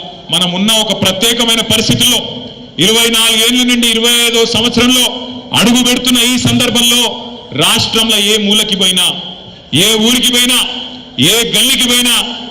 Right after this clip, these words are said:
ఏ మనిషిని ఇట్లా కదిపినా ఒక్కటే మాట వినబడుతున్నది. పోయి ఒక రైతును అడగండి, ఏ ఊళ్ళోనైనా సరే,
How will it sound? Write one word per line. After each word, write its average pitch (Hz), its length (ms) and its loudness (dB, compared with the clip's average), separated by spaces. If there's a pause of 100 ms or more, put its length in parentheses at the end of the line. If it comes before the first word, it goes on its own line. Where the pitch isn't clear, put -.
ఏ 208 200 2
మనిషిని 233 480 2
ఇట్లా 208 160 0
కదిపినా 202 680 0 (400)
ఒక్కటే 208 380 0
మాట 190 220 0
వినబడుతున్నది. 165 760 0 (520)
పోయి 196 140 4
ఒక 220 140 2
రైతును 240 400 2
అడగండి, 247 280 4
ఏ 240 80 2
ఊళ్ళోనైనా 254 460 2
సరే, 202 240 -2